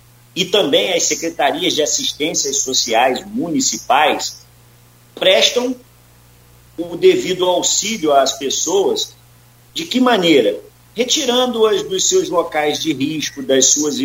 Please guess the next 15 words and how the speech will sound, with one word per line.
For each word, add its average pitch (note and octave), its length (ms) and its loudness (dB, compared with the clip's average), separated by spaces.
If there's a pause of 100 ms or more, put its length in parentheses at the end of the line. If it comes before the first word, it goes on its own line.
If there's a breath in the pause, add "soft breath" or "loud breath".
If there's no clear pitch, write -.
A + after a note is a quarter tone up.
(180)
das B2 220 -4
suas C#3+ 280 -2
residências C3+ 880 0 (600)
que C#3 120 -4
estão D3 480 0
e-, B2+ 280 0
eventualmente C#3+ 720 0
afetadas C#3 720 0
e C3+ 60 -2
levando C#3+ 500 0
pra C#3 240 2
abrigos C4 460 0
públicos, - 1000 -8 (200)
fornecendo E3 1080 0 (800)
alimento, D3+ 1080 0